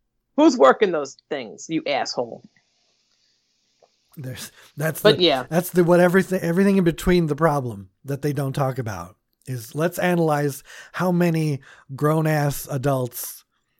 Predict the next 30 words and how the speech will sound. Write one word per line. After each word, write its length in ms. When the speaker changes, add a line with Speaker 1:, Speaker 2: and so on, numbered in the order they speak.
Speaker 2:
can 220
only 480
get 340
the 120
fast 360
food 240
job 460
now. 300
Let's 180
talk 180
about 280
that. 280
Then 360
you 100
talk 300
about 320
why 220
shouldn't 340
they 140
get 240
fifteen 320
dollars 280
an 80
hour 220
if 80
that's 320
all 240
they 180
can 200
do? 340